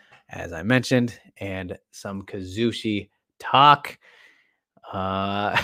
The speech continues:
<laughs> as Alvin loves these, he says, and but hopes that Mister Phantom is more respectful. I mean, what bad can you say about Evelyn Martins, right? Uh, good prospect out there. So let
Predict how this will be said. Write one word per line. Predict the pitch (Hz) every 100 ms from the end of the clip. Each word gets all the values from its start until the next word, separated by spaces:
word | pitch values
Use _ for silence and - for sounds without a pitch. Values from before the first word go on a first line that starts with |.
| -
<laughs> | - 151 160 -
as | 139 -
Alvin | 127 156 147 139 139 135 - - - -
loves | 104 110 127 120
these, | 117 120 110
he |
says, | 107 120
and | 101 92 - _ _ -
but | 104
hopes | 101 95 98 -
that | 92 -
Mister | 104 107 - 101
Phantom | 95 170 165 165 131
is | 123
more | 127 123
respectful. | 117 - 95 95 - 101 101 _ _ -
I | 160
mean, | 151 143
what | 147 143
bad | 120 113 113
can | 117
you | 113
say | 131
about | 120 117 107
Evelyn | 110 110 107
Martins, | 113 85 82 78
right? | 90 95 98 _ _ _ _ _ _ -
Uh, | 95 90
good | 92 98
prospect | - 85 80 - 82 -
out | 82 87
there. | - 90 82
So | - - 92 85 _ _ _ _ _ _ _
let | 101 104